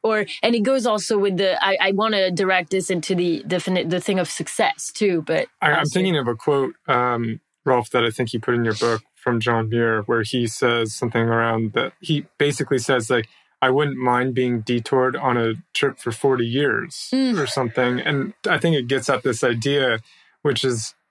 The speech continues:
Speaker 2: like, if you don't have enough time, everything's a challenge or it's an obstacle. It's in your way.
Speaker 1: Mm.
Speaker 2: And one of the beauties of, of, uh, being time rich is that you can really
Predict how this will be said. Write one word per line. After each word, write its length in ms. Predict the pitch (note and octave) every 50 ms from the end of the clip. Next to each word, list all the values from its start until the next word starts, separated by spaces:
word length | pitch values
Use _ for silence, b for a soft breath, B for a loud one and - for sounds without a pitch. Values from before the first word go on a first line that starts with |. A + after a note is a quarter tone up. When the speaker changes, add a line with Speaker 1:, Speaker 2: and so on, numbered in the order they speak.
| _ _
Speaker 2:
like, 360 | - C#3 B2+ A#2+ A#2 A2+ - - _
if 200 | - D3 - -
you 60 | D3
don't 180 | C3 D3 D3+ C#3
have 100 | D#3 D3
enough 240 | C#3+ C3+ B2 A#2 -
time, 380 | - C#3+ C3+ C3+ C3 B2 A2+
everything's 760 | B2 C3 B2+ B2+ C3 A#2+ - C3+ C3 C3 B2+ A2+ - - - - _ _ -
a 60 | C3+
challenge 540 | A2 - - A#2+ A#2 B2 B2+ B2+ B2 A2+ A#2
or 80 | A#2
it's 160 | A2+ G#2+ -
an 80 | B2 A2
obstacle. 540 | A2 B2+ C3 C3 - - - - - A#2+ A#2
It's 120 | A2 -
in 100 | A#2+ A#2+
your 140 | A#2+ A2+ A2
way. 360 | G#2+ A2+ A#2+ B2 A#2+ A2+ A2+ A2
Speaker 1:
Mm. 220 | G#3+ G#3 G3 B B B B B _ _
Speaker 2:
And 160 | - B2+ B2 B2+
one 100 | C3 C3+
of 140 | C3+ B2+ A#2
the 200 | A#2+ A2+ G#2+ G#2+ A2
beauties 460 | - C3 C3+ C#3 C3+ C3+ B2+ A#2+ A2 A2
of, 300 | A2+ G#2+ A2 - - - -
of, 220 | C#3 A#2+ A2+ A2+ - - - _ - G#3+ - -
uh, 240 | E3+ D3 C3+ - E3+
being 260 | C3+ C#3 C3+ B2+ B2+
time 380 | A2 - C3 B2 A#2+ A#2 A2+
rich 320 | C3+ E3 E3 C3 A2+ - -
is 160 | B2 A2 A2
that 240 | - A#2 A#2+ A#2 A#2 b b b b b b b b b -
you 140 | C3+ B2 A2+
can 160 | - B2+ A#2+
really 440 | A#2 A#2+ A#2+ A#2 A2+ A2+ A#2+ -